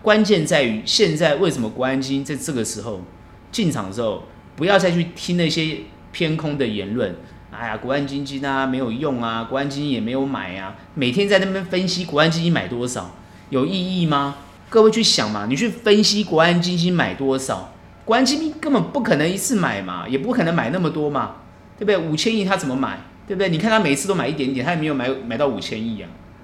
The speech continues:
也不可能买满啊。它是一个态度，一个政策态度，一个政府的态度。而且国安基金，它不是只有一个国安基金，它是叫政府的态度。它先前呢，叫这些八大行库护盘，没人甩它，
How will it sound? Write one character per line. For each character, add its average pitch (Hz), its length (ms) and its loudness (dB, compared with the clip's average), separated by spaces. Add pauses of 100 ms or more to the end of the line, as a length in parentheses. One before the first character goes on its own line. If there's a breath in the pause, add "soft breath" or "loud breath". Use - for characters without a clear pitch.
(220)
也 127 100 -8
不 180 80 -4
可 180 80 4
能 135 100 2
买 123 180 0
满 113 200 -2
啊。 85 140 -10 (340)
它 285 160 -4
是 302 160 -4
一 294 80 -4
个 294 120 6
态 247 340 0
度， 135 240 -4
一 233 80 -2
个 247 80 4
政 175 360 0
策 160 200 -2
态 151 100 -2
度， 151 100 -6
一 180 60 -2
个 - 80 -10
政 208 260 4
府 117 120 -6
的 110 80 -4
态 123 180 -8
度。 127 140 -6
而 208 60 2
且 214 180 2 (260)
国 160 160 -4
安 190 240 -2
基 180 180 -6
金， 170 300 -4 (560)
它 240 120 -6
不 226 120 -2
是 208 140 0
只 156 220 -6
有 170 300 0
一 151 80 -6
个 135 140 -2
国 104 220 -4
安 104 180 -6
基 101 120 -12
金， 95 200 -14 (240)
它 240 140 -4
是 233 100 -4
叫 233 160 4
政 208 340 2
府 - 140 -10
的 92 100 -8
态 98 220 -10
度。 95 140 -14 (480 loud breath)
它 240 120 -6
先 247 320 2
前 113 280 2
呢， 117 240 -2
叫 185 160 -2
这 165 80 -2
些 170 120 0
八 165 200 2
大 160 140 4
行 131 200 -4
库 135 160 -4
护 127 160 -6
盘， 104 180 -12
没 131 140 -4
人 214 140 2
甩 85 260 -6
它， 98 240 -14